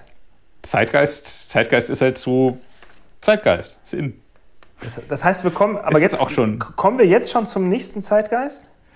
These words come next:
Speaker 1: Dann kommen wir jetzt schon zum nächsten Zeitgeist.
Speaker 2: So.
Speaker 1: Der letzte
Speaker 2: Ja.
Speaker 1: große Release des heutigen Tages, nämlich The Very End. Die deutschen Melodic Death Metaller mit ihrem neuen Album Zeitgeist.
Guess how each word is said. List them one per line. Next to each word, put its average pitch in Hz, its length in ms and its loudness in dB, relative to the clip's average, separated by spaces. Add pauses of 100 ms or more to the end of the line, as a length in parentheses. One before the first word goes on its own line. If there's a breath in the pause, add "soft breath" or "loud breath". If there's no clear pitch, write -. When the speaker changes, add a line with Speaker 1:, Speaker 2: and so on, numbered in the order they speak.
(440 soft breath)
Speaker 1:
Dann 92 180 -2
kommen 117 180 0
wir 98 60 2
jetzt - 160 -2
schon 151 120 -4
zum 139 140 -6
nächsten 143 260 -4
Zeitgeist. - 640 -4 (840)
Speaker 2:
So. 131 180 -2
Speaker 1:
Der 90 100 4
letzte 160 600 2 (120)
Speaker 2:
Ja. 143 440 -6
Speaker 1:
große 135 320 2
Release 127 280 0
des - 140 -6
heutigen 147 320 2
Tages, 87 380 -6
nämlich 101 380 -4 (640 loud breath)
The 120 340 0 (320)
Very 175 500 2
End. 180 580 -2 (320)
Die 110 80 -4
deutschen 131 440 -2
Melodic 127 440 0
Death 92 220 -6
Metaller 98 420 -2
mit 123 220 -8
ihrem 175 240 0
neuen 92 260 -2
Album 87 340 -4
Zeitgeist. 80 680 -4